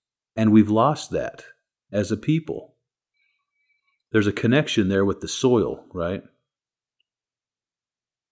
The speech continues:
Where we are producing our own food. We have good nutrients in our food that way, you know, and, and I think that we are going to have to,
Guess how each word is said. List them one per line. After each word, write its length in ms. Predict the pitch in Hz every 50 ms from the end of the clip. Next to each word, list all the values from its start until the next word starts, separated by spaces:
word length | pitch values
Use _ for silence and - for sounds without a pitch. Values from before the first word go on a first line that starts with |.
| _ _ _ _ _ _
Where 140 | 104 104 101
we 140 | 104 107
are 80 | 104 101
producing 580 | - - 107 95 107 117 117 113 - 113 104 101
our 120 | 98 101
own 180 | 101 98 95 87
food. 440 | - - - 117 117 110 95 85
We 100 | 85 87
have 180 | 98 101 95 92
good 160 | 107 98 87
nutrients 720 | 92 95 104 110 110 110 - - 104 95 82 71 - - 104
in 100 | 95 90
our 120 | 87 85
food 520 | - - - - 117 107 101 87 73 71
that 240 | 82 80 76 - -
way, 300 | 80 82 76 65 - 67
you 160 | - 90 90
know, 220 | 90 87 90 95 92
and, 280 | 85 92 92 87 -
and 160 | - - 90 92
I 100 | 90 87
think 380 | - - - 117 107 110 -
that 200 | - 98 87 -
we 140 | 95 101 101
are 80 | 95 92
going 280 | 92 104 98 98 92
to 100 | - 104
have 400 | - - - 113 110 107 - -
to, 260 | - 98 92 85 78